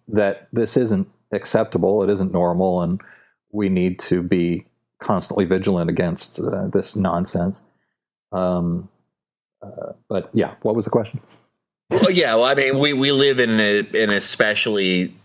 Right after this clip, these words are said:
Speaker 2: stupid and dangerous time in,
Speaker 1: Mm-hmm.
Speaker 2: you know, world history, not just American history, but sort of touching back on how prophetic those games turned out to be. Do you ever get the sense, you know, given your experience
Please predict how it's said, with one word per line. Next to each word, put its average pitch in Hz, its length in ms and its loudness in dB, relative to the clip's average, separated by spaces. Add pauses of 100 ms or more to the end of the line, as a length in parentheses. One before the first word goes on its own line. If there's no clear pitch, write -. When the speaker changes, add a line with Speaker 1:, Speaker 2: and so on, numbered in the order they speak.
(320)
Speaker 2:
stupid 107 540 2
and 90 180 0
dangerous 85 600 2
time 80 520 -2 (140)
in, 90 240 0
Speaker 1:
Mm-hmm. 113 140 2
Speaker 2:
you 87 100 0
know, 82 80 2
world 104 380 2
history, 80 560 -2
not 82 180 -2
just - 240 -2
American 82 480 0
history, 85 400 0
but 90 340 0 (1400)
sort 220 260 2
of 196 140 0
touching 233 440 2
back 101 380 0
on 82 240 0
how 95 340 2
prophetic 92 440 0
those 87 200 0
games 85 320 0
turned 90 180 0
out 82 160 2
to - 60 -6
be. 85 200 2
Do 82 100 -4
you 123 100 4
ever 131 200 2
get 113 240 -2
the 101 60 -6
sense, - 680 -2 (320)
you 127 140 -2
know, 101 100 0
given 101 400 0
your 95 200 2
experience 82 880 0